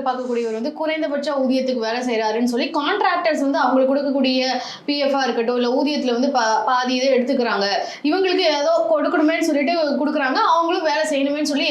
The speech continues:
ஏதோ ஒண்ணு செய்றாங்க அப்படின்ற அந்த அலட்சிய போக்குக்கு காரணம் கான்ட்ராக்டர்ஸ். இப்போ இவரு, இவரை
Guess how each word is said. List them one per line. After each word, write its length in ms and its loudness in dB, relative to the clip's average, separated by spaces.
ஏதோ 160 4
ஒண்ணு 180 2
செய்றாங்க 400 2
அப்படின்ற 360 0
அந்த 160 2
அலட்சிய 360 0
போக்குக்கு 300 -2
காரணம் 420 2
கான்ட்ராக்டர்ஸ். 580 0
இப்போ 140 4
இவரு, 260 2
இவரை 200 0